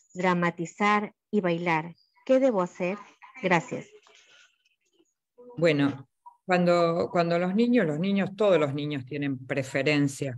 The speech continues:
Speaker 2: por algún tipo de actividades, ¿no? Y, y, y menos de otras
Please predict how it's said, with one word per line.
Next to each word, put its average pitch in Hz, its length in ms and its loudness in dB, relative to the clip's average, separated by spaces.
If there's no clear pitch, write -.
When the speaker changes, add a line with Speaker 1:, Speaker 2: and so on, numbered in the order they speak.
Speaker 2:
por 131 140 -6
algún 135 300 0
tipo 139 280 -2
de 139 80 0
actividades, 131 920 -2
¿no? 170 420 -4
Y, 127 420 -4
y, - 60 -4
y 123 60 0
menos 139 640 2
de 127 140 0
otras 151 640 0